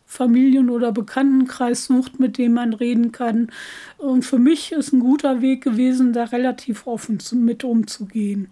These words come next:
Es gibt auch M-S-Erkrankte, die da nicht mit offen umgehen, weil sie es einfach in ihren Situationen nicht können.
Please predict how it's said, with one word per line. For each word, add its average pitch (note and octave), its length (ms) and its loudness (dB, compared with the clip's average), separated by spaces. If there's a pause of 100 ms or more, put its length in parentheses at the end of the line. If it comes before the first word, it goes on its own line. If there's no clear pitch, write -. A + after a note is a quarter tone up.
Es - 120 -16
gibt - 200 -2
auch C4 140 2
M-S-Erkrankte, C4 840 2
die G#3 160 0
da A3+ 100 0
nicht C4+ 300 0
mit E4+ 180 2
offen C#4+ 320 2
umgehen, D4+ 1160 2 (460)
weil A#3 300 0
sie B3+ 120 0
es B3 120 -4
einfach A#3+ 400 -2
in A#3 160 4
ihren A#3+ 220 4
Situationen A3+ 720 -2
nicht G#3+ 220 -4
können. G3+ 400 -6